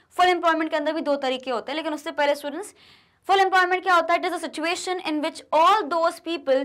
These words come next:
who are willing and able to work at an existing wage rate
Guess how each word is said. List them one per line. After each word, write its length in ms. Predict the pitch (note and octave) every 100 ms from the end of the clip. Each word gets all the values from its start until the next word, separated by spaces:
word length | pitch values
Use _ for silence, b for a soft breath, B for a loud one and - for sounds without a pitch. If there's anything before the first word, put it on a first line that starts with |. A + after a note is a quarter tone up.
| C#4 B C#4+
who 100 | C#4
are 160 | C#4 A#3+
willing 260 | F4 F#4+ F#4
and 140 | F4+ D4+
able 180 | D#4+ F4 C#4+
to 120 | D4+ A#3
work 340 | D4 B3+ B3+ b b -
at 120 | D4
an 100 | F#4+
existing 480 | E4+ C#4+ C#4+ D4+ D4+
wage 260 | C#4 C#4 C#4
rate 320 | B3 A#3 A#3